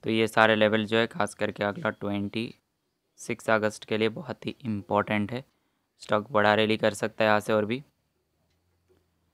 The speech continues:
तो सारे लेवल जो है गाइस फॉलो करना। अगर आप चाहते हो मुझसे कॉन्टैक्ट करके स्टॉक से रिगार्डिंग कुछ भी जानना, कुछ भी पूछना, चैनल का जो अबाउट सेक्शन है वहाँ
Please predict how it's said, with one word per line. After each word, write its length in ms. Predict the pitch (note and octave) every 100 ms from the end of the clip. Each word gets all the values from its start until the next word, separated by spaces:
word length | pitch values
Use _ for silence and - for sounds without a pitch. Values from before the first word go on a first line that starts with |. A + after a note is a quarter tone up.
| _ _ -
तो 60 |
सारे 300 | A#2+ A#2+ A#2
लेवल 300 | A#2+ A#2 A#2+
जो 120 | A2+ A#2+
है 80 | A#2+
गाइस 200 | B2 -
फॉलो 260 | G#2+ G#2+
करना। 320 | A2 A2 A2+ C3 _ _ _ _ _
अगर 180 | A2+ A2+
आप 140 | A#2+ -
चाहते 320 | A2 A2 B2
हो 60 |
मुझसे 300 | A#2 A2+ -
कॉन्टैक्ट 480 | A2+ A2 G#2+ G#2 A2
करके 300 | - G#2 A#2
स्टॉक 280 | A2 - G#2
से 120 | -
रिगार्डिंग 480 | A2 G#2+ G#2+ G#2 G#2+
कुछ 160 | G#2 G#2
भी 160 | G2+ G#2
जानना, 380 | G#2 G#2 G#2 G#2
कुछ 280 | A2+ G#2+ A2
भी 80 | A2
पूछना, 380 | A2 G#2 A#2 C#3 _ _ _ _ _ _
चैनल 280 | - A#2 A#2
का 160 | A2+ A#2+
जो 140 | A2+
अबाउट 300 | A2+ G#2+ G#2+
सेक्शन 460 | - G#2+ - A2+ A2 - _
है 160 | B2+ A2+
वहाँ 280 | G#2+ G#2 G#2